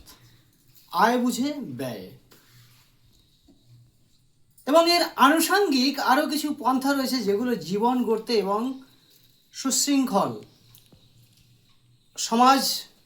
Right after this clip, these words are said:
গড়তে অত্যন্ত তাৎপর্যতা বহন করে। এখন বিষয়টা হচ্ছে, আজকালকার দিনে মানুষের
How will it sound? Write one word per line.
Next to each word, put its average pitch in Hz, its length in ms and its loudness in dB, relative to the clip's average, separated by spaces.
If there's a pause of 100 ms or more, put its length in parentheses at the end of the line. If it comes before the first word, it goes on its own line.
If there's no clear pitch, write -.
(120)
গড়তে 196 500 0 (1040)
অত্যন্ত 254 360 0
তাৎপর্যতা 226 880 -4 (120)
বহন 185 320 0
করে। 131 240 -12 (720)
এখন 311 280 4
বিষয়টা 311 340 4
হচ্ছে, 359 260 0 (100)
আজকালকার 330 680 4
দিনে 294 160 0
মানুষের 254 680 0